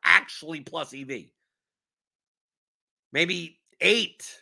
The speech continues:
or so are actually, like, somewhere, like, a little bit less than break even. But then he has some that, you know, he's, he's made six of them that are losing, like, five X, four X, five X the rate. Like, are just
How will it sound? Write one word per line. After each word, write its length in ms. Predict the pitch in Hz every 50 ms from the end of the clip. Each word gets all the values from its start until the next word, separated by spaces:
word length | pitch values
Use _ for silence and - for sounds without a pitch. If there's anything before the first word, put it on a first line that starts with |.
| _ _ _
or 100 | 110 113
so 360 | 110 - 147 135 113 101 92
are 120 | 92 98 113
actually, 340 | 131 123 - - 135 127
like, 260 | 120 120 120 110 - -
somewhere, 600 | - - - 269 262 262 254 226 202 190 180 170
like, 200 | 156 147 127 113
a 40 |
little 200 | 165 170 196 196
bit 180 | 165 160 156 156
less 240 | 143 147 135 - -
than 160 | - 120 113
break 240 | 110 117 107 - 87
even. 160 | 92 87 - _ _ _ _ _ _ _ _ _ _ _ _ _ _ _ _ _ _ _ _
But 80 | - 98
then 120 | 135 156
he 100 | 165 156
has 160 | 151 143 135 -
some 320 | - - 139 135 131 131
that, 240 | 131 123 104 98 -
you 140 | 113 110 113
know, 60 | 117
he's, 220 | 110 110 110 110
he's 220 | 117 123 117 110 120
made 280 | 135 139 139 139 - _ _ _ _ _ _ _ _ _ _ _
six 340 | - - - 170 165 - -
of 80 | 131
them 220 | 117 110 107 104 104
that 120 | 104 101
are 160 | 95 92 - _ _ _ _ _ -
losing, 340 | 117 147 147 131 131 127 117
like, 180 | 110 98 -
five 460 | - - - 135 123 123 123 123 120 117
X, 180 | 110 107 - _ _ - -
four 240 | - 165 175 175 165
X, 240 | 160 147 - - -
five 280 | - 135 131 131 123
X 180 | 120 113 - -
the 120 | 104 104
rate. 220 | 92 85 73 - - - _ _ _ _ _ _ _ _ _ _ _ _ _ _ _ _ _ _ _ _ _ _ _ _ _ _ _ _ _ _ _ _ _
Like, 100 | 92 90
are 60 | 98
just 180 | 90 101 95 -